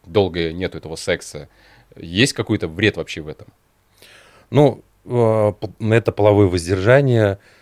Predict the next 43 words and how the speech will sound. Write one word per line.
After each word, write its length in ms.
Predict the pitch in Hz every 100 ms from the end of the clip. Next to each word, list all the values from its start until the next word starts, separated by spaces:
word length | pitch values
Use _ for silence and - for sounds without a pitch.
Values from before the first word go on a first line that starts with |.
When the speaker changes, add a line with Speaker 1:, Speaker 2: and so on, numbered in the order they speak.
| _ _ -
Speaker 2:
Очень 280 | 104 - 95
много 280 | 98 92 82
кс-, 240 | - -
э, 320 | 95 95 87 85
групп, 440 | 85 101 107 -
которые 440 | - - 92 82
вообще 300 | 80 90 -
против, 560 | - - 90 82 - 73 - -
э, 40 |
вот 500 | 76 71 73 71 69
этих 220 | 73 -
всех 460 | - - 71 - - _ _
дел 280 | - 92 127
сексуальных, 520 | - - - 90 107
Speaker 1:
Ну, 60 | 135
вот 60 | 117
Speaker 2:
да, 60 |
Speaker 1:
у, 40 | 123
Speaker 2:
есть, 280 | 101 82 117
Speaker 1:
у 80 |
меня 240 | 120 123 101
Speaker 2:
которые 160 | 87
Speaker 1:
был 60 | 85
асексуал, 580 | 92 90 - 107 78 87
Speaker 2:
Да, 260 | - 101 90
Speaker 1:
который 120 | 85
Speaker 2:
то 60 | 82
есть, 100 | 92
Speaker 1:
не 60 |
Speaker 2:
но, 40 | 92
Speaker 1:
занимается. 520 | 87 85 143 151 - _
Speaker 2:
опять 280 | 113 135 117
же 60 |
таки, 200 | - - -
асексуал — 720 | 113 - 107 - 143 175 170
это 1040 | 123 120 - 123 117 110 107 101 98 95 90 90 104 _ _ -
которые 320 | 101 110 104
люди 180 | 165 143
полностью 460 | - 123 120 -
отрицают. 600 | 95 92 - 82 71 - -
И 80 | 107
это 240 | 107 -
их, 240 | 101 87